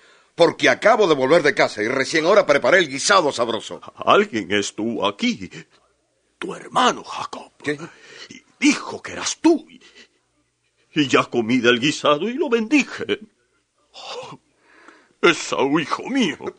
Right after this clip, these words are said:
Speaker 1: Dame también a mí tu bendición, padre mío. Soy tu hijo mayor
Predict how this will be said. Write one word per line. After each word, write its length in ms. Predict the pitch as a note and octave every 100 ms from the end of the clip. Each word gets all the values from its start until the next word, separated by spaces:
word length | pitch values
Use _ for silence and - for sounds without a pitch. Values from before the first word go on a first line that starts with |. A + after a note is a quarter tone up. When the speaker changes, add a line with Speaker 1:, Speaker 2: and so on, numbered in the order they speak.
| _ G#3+ - - - C4 D4+ - - - A3+ F3 G3
Speaker 1:
Dame 320 | F3+ A3+ F3
también 260 | D#3 E3 D#3
a 60 |
mí 100 | E3
tu 80 | D3+
bendición, 560 | C#3+ C#3+ A#2+ D3 C#3+ C3+
padre 280 | A#2+ A#2
mío. 260 | B2+ C3 G2 _ _ _ -
Soy 340 | - - G#3+ A3
tu 220 | - D#3
hijo 240 | A3 - D3+
mayor 280 | C3 C#3+